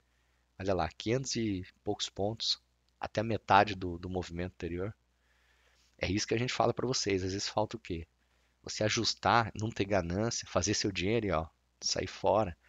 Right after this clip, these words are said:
Porque aí você vai tentar com-, você, você acaba a operação, o que que é o, qual que é a, o que que é a, o maior erro? O maior erro de todos os, as pessoas que perdem. Acerta o ponto, acerta o primeiro alvo, vai lá, pega mais um pouquinho.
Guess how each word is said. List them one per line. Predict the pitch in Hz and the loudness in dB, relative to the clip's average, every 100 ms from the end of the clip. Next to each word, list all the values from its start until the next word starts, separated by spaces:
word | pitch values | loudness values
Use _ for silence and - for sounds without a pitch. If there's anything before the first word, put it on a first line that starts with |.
| - - _ | -20 -20 _
Porque | _ 95 | _ -2
aí | |
você | - | 0
vai | 107 107 | 2 2
tentar | 107 - | 2 0
com-, | - 101 - | 0 -2 -2
você, | 95 - | 0 2
você | 107 - 117 | 2 4 6
acaba | 107 131 156 | 10 10 10
a | 160 | 8
operação, | 151 131 123 - 135 | 8 8 8 8 6
o | 156 | 6
que | - | -4
que | 127 127 | 2 6
é | |
o, | 107 | 6
qual | 98 127 | 6 4
que | - | 6
é | |
a, | 110 - | 6 6
o | |
que | - 113 | 2 2
que | 120 | 6
é | |
a, | 107 92 | 8 8
o | - - | 6 8
maior | 131 | 10
erro? | 131 110 78 - - | 10 8 4 -6 2
O | |
maior | - 156 | 4 6
erro | 170 | 6
de | 143 - | 4 0
todos | 143 127 117 | 0 0 0
os, | 101 - - - - - - _ - | 2 2 0 -8 -20 -20 -20 _ -6
as | - | -2
pessoas | 104 113 | 2 2
que | - | 0
perdem. | 110 104 87 85 82 _ - - _ | 2 4 6 4 -4 _ -20 -20 _
Acerta | - - - - 190 - | 2 4 6 6 6 0
o | |
ponto, | - 117 131 156 - - _ _ _ - | 0 2 4 0 -8 -20 _ _ _ 0
acerta | - - - - 196 - 165 | 4 4 6 6 6 4 -2
o | |
primeiro | - 147 143 135 131 | -2 0 2 6 10
alvo, | 180 147 131 | 10 10 4
vai | 127 147 147 | 0 2 4
lá, | 135 143 156 | 4 8 8
pega | 160 - 165 170 | 8 4 4 4
mais | 165 160 | 4 2
um | 160 | 2
pouquinho. | 165 - - 185 | -2 0 4 6